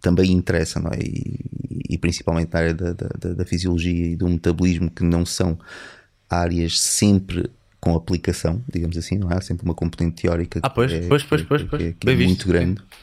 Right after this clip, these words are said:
Speaker 1: Então aí é importante, pronto, conseguires fazer essa, essa, essa, essa seleção daquilo que, que, que realmente é, é importante. Mas, mas sim, acaba por, eh,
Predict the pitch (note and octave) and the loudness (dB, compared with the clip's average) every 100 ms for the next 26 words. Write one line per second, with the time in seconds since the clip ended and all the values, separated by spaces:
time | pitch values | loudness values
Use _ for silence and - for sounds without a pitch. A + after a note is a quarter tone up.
0 | - - - - D#2+ - E2 E2 E2+ F2 | -20 -20 -16 -2 0 2 4 4 4 4
1 | F2 F2+ - F#2 F#2 - G#2 G#2 F#2 - | 4 2 0 -2 -2 -2 0 0 -4 -4
2 | E2 - F2+ D#2+ - E2 E2+ E2+ - - | -6 -6 -4 -4 -2 -2 0 -2 -4 -4
3 | F2+ - - - B2 - - - - - | -4 -4 -8 -10 -12 -12 -4 -2 0 -4
4 | - - - - - - - - - - | -6 -8 -10 -8 -12 -10 -8 -4 -2 -2
5 | F2 F2 - F2 F2+ F2+ - F2 - F#2 | 0 0 2 0 0 -2 -4 -4 -4 -6
6 | F2+ - G2 F#2 F#2 F#2+ G#2 G#2 - - | -6 -6 -4 -4 -4 -6 -6 -8 -6 2
7 | G2 F#2 G2 F#2+ F#2 G2+ F#2 F#2 F#2 G2 | 4 4 4 4 2 2 2 2 0 -2
8 | G2 G2 G#2 - F#2 F#2 - - F2 - | -2 -4 -8 -2 0 0 0 -2 -2 -10
9 | - - - - _ E2+ E2+ D#2+ D#2+ D#2 | -20 -20 -20 -20 _ 4 6 6 4 2
10 | D#2+ D#2+ D#2+ E2+ - - - - - - | 2 0 0 -2 -8 -10 -10 -8 -6 -6
11 | - - - _ _ _ - - D#2+ E2 | -2 -2 -4 _ _ _ -12 -8 -6 -6
12 | D#2+ E2 E2 E2+ E2+ F2 F2+ G2 A2 A2+ | -2 0 2 0 -2 -2 -4 -6 -6 -6
13 | A2+ G#2+ G#2 _ _ | -6 -8 -10 _ _